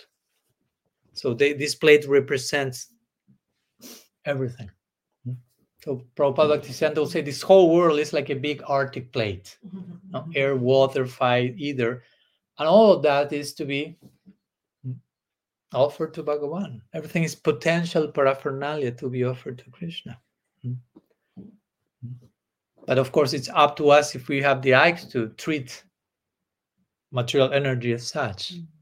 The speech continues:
Again, matter is al-, material energy is already serving Bhagavan. Probably material energy is serving Bhagavan way better than how we are serving Bhagavan.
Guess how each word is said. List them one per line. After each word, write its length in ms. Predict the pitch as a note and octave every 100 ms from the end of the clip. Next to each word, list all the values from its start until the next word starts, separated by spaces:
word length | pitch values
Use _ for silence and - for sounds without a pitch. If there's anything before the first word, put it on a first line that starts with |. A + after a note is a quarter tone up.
| _
Again, 280 | D3 F#3+ C#3+
matter 720 | C#3 E3+ F3 F#3+ F3 E3+ - _
is 180 | D3 C3+
al-, 200 | D3+ -
material 380 | D#3 D3+ G3+ F3+
energy 300 | E3 E3+ E3+
is 140 | E3+ F3
already 320 | D3+ E3 D#3+
serving 640 | - D3 D3 D3+ C#3 A#2+
Bhagavan. 380 | A#2 A#2+ A#2+ A2+
Probably 480 | F#3 G3 G3 E3+ - - - - -
material 320 | C#3+ E3+ D3+
energy 280 | D#3 D3 D3
is 100 | -
serving 320 | C#3+ D3 C3+
Bhagavan 360 | C3 C3+ C#3
way 200 | C#3 D3
better 340 | C3 C#3+ D3 B2+
than 160 | A#2+
how 240 | A#2+ C#3+ C3+
we 220 | C#3+ F#3+
are 100 | B2
serving 380 | - - - -
Bhagavan. 1080 | - - _ _ _ _ F3 _ - -